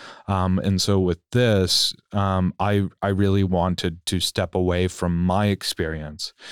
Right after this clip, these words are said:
to talk to other people, um, who also have had, uh, uncurable illnesses or diseases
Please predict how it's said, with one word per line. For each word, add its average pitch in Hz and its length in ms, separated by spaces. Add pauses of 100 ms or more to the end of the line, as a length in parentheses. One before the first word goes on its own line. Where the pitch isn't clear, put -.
(180)
to 107 100
talk 95 280
to - 120
other 98 300
people, 85 640 (460)
um, 90 460 (100)
who 107 180
also 98 460
have 87 100
had, 87 480 (320)
uh, 85 640 (720)
uncurable 95 720
illnesses 92 560
or 85 120
diseases 85 880